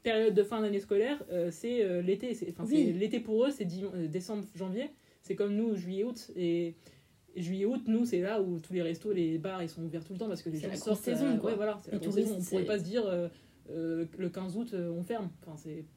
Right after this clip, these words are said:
Speaker 1: pour, euh, la restauration, et cetera, ça a pas de sens. C'est le moment où les gens travaillent le
Speaker 2: C'est
Speaker 1: plus.
Speaker 2: clair.
Speaker 1: Euh, bah là, c'est la même chose, mais du coup, c'est à Noël, c'est à... enfin, c'est décembre, janvier, donc c'est à Noël, euh,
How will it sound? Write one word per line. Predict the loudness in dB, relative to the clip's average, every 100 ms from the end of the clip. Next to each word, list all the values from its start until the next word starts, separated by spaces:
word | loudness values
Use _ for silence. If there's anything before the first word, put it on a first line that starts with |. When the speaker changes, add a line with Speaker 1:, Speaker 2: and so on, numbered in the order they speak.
| -16 -2
Speaker 1:
pour, | 2 4
euh, | 4 2 2 0
la | -2
restauration, | -2 -4 -6 -8 -6 -8
et |
cetera, | -8 -8 -8
ça | -10
a |
pas | -12
de | -10
sens. | -8 -8 -12 -20 -20 -20 -10
C'est | -6
le | -4
moment | -4 -2 -2 -2
où | -2
les | -4
gens | -4 -10
travaillent | -10 -8
le | -6
Speaker 2:
C'est | -4 -6
Speaker 1:
plus. |
Speaker 2:
clair. | -6 -10 -16 -20 -20 -20 -20 -20 -8
Speaker 1:
Euh, | -6 -4 -2
bah | -2
là, | -4
c'est | -4
la | -6
même | -6 -2
chose, | -2 -2 -4
mais | -8
du | -8
coup, | -10
c'est | -10
à | -6
Noël, | -2 -2 -4
c'est | -8 -12
à... | -14 -16 -16 -18 -18 -18 -20 -16 -14
enfin, | -12 -14
c'est | -10 -6
décembre, | -6 -4 -4
janvier, | -4 -4 -4
donc | -6
c'est | -10
à |
Noël, | -10 -8 -8
euh, | -8 -10 -12